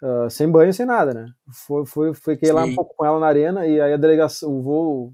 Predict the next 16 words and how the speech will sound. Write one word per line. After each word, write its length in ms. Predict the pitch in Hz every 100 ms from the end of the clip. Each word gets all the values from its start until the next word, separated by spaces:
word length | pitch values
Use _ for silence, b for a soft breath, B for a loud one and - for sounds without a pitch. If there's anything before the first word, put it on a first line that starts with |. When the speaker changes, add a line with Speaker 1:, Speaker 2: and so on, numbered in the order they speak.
| -
Speaker 1:
pra 100 | 135
descer, 600 | 135 135 - 151 185 160 b b b
aí 280 | 123 131 151
até 160 | 156 170
o 60 |
pessoal 300 | 165 180 185
descer, 600 | 165 160 - 165 175 160
e 40 | 156
aquela 300 | 143 156 160
função 720 | - - 165 156 - - 175
que 60 | -
tomou 200 | 156 151
conta 220 | 165 160
da 100 | 151
Sertório, 600 | - 156 131 147 160 170
da 160 | 139